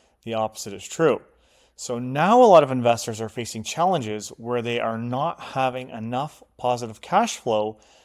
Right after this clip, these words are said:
and they're in a negative cash flow scenario. I get calls all the time from investors and they wanna sell, they wanna know what their options are, that type of thing. And there's three main options that I keep finding, I keep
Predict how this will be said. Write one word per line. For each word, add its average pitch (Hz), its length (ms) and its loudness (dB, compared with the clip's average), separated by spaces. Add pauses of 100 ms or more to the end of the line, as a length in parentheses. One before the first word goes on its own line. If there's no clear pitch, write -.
(120)
and 123 140 -4
they're - 100 -4
in 135 140 -6
a 131 40 -4
negative 131 460 -2
cash 107 320 -6
flow 107 160 -8
scenario. 117 560 -4 (500)
I - 60 -18
get 113 160 -14
calls 143 300 -2
all 143 80 -2
the 120 100 -4
time 147 300 -8
from 156 180 -8
investors 101 560 -8
and 101 100 -14
they 104 60 -14
wanna 98 240 -18
sell, 147 640 2 (260)
they 107 80 -12
wanna 107 140 -8
know 110 80 -10
what 101 140 -8
their 110 160 -4
options 131 480 -2
are, 127 180 2
that 123 140 0
type 143 200 -10
of 135 100 -10
thing. 107 360 -6 (560)
And 135 320 -2
there's 139 460 -2
three 196 680 -6
main 143 380 -8
options 120 560 -6
that 117 100 -6
I 113 120 -6
keep - 340 -14
finding, 123 520 -4
I 110 120 -8
keep - 400 -14